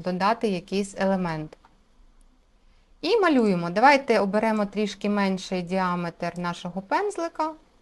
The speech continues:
А, важний момент. А, ви, наприклад, е, малюєте ділянку,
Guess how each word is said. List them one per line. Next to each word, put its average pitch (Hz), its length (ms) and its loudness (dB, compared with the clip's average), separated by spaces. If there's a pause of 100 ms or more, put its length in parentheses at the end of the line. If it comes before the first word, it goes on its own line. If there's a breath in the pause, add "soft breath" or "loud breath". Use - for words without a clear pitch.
(840 soft breath)
А, 196 480 4 (180)
важний 247 440 6
момент. 214 540 0 (640 soft breath)
А, 196 300 2 (240)
ви, 233 220 2
наприклад, 233 920 2
е, 190 320 2
малюєте 220 1080 4 (320)
ділянку, 190 640 2